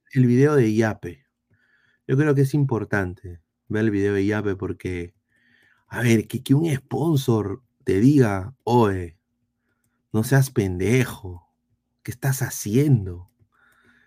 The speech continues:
Que un sponsor te diga eso, está, es, la cosa está fea, weón.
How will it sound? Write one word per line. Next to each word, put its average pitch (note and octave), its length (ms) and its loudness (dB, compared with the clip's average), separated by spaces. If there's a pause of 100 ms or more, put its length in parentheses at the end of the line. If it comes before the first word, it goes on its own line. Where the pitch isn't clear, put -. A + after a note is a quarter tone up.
(120)
Que D3 140 6
un G#3+ 100 6
sponsor C#3+ 680 2
te G#2 100 -2
diga A#2 400 2
eso, A2+ 640 -2 (960)
está, - 400 -4
es, G#2 260 -4
la A2+ 160 -6
cosa F#3+ 220 2
está C#3 300 2
fea, B2+ 560 0
weón. E2+ 480 -8